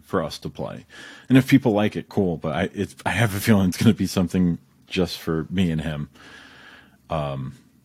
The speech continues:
that will be, like, the backtrack to our lives. But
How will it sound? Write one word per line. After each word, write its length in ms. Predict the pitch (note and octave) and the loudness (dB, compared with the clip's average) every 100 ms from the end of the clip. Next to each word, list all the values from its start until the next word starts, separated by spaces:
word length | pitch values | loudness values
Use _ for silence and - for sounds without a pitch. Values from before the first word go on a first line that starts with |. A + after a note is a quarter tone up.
| _ _ _ _ _ _ _ - | _ _ _ _ _ _ _ -4
that 180 | F2+ F2 | -2 -2
will 100 | E2 | 0
be, 160 | F#2 | 0
like, 220 | E2 D#2+ - | 0 -2 -6
the 260 | D#2+ F2 F2+ | -10 -4 -2
backtrack 580 | D#2+ C#2 - F2 D2+ - | -2 -2 -2 0 0 -4
to 140 | G2 | -2
our 140 | E2 | 0
lives. 520 | D#2+ D#2+ D#2 D2+ - - - - - _ _ - _ _ _ _ | -2 -2 -4 -6 -12 -18 -20 -20 -20 _ _ -20 _ _ _ _
But 240 | - F#2+ | 0 0